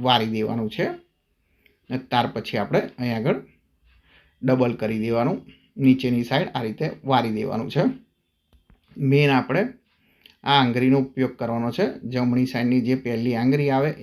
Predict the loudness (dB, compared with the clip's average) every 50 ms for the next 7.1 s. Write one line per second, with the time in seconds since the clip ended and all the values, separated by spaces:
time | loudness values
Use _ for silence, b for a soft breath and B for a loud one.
0 | 0 2 2 2 2 2 2 2 0 0 0 0 0 0 0 -2 -4 -2 2 4
1 | 4 4 4 0 0 0 -2 -2 -2 -4 -2 0 0 2 0 0 0 -2 -2 -4
2 | -2 -2 -4 -2 -2 -2 -2 -4 -4 B B B B B B B _ 2 4 4
3 | 4 4 2 2 2 2 0 2 0 0 -2 -2 -4 -4 -2 0 2 4 4 4
4 | 4 2 0 0 -2 -4 -4 -2 -2 -2 0 0 0 0 -2 -4 -10 _ _ _
5 | _ _ _ _ _ _ _ b b b b b b b b -6 -4 -4 -6 -6
6 | -6 -4 -2 0 2 2 2 2 2 2 2 2 0 0 0 0 0 0 -2 -2
7 | -4 -4